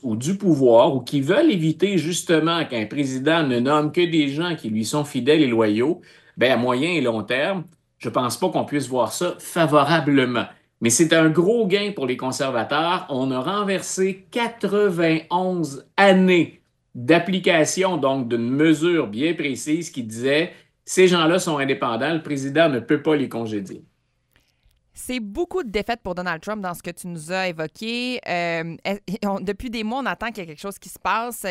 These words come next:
Speaker 2: qu'il y ait au moins un genre de manque de pouvoir pour Donald Trump.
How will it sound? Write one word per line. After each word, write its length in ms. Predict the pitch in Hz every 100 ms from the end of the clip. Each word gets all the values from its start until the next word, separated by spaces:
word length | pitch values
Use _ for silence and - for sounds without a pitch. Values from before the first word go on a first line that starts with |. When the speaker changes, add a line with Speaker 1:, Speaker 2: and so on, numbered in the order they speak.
| 175
Speaker 2:
qu'il 120 | 180
y 20 | 180
ait 100 | 165
au 100 | 160
moins 300 | 175 233 240 - - - -
un 260 | 170 175
genre 360 | 175 196 226 196
de 160 | 156
manque 360 | 151 180 226 226
de 80 | 175
pouvoir 720 | - 214 185 185 208 208 175
pour 140 | 175
Donald 260 | 160 156 147
Trump. 320 | - 226 254